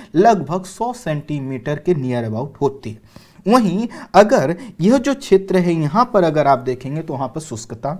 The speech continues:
दिखाई देगी। अब यह जो शुष्कता है इसका असर न सिर्फ यहाँ पर है बल्कि इसका असर पंजाब पर भी आपको दिखाई देगा। तो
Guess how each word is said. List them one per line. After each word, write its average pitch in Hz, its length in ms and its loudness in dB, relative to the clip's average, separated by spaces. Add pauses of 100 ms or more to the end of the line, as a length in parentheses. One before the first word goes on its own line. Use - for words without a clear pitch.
(100)
दिखाई 160 280 0
देगी। 160 260 -10 (500)
अब 233 120 6
यह 269 140 4
जो 285 140 -2
शुष्कता 226 640 0
है 196 300 0 (220)
इसका 202 340 -4
असर 220 340 -2
न 196 180 0
सिर्फ 214 260 -2
यहाँ 151 380 -2
पर 156 120 -2
है 139 260 -4 (240)
बल्कि 175 520 -2 (280)
इसका 160 320 -4
असर 156 280 -4 (120)
पंजाब 117 480 -4
पर 117 100 -6
भी 120 140 -6
आपको 113 300 -6
दिखाई 180 380 0
देगा। 101 300 -16 (380)
तो 180 280 8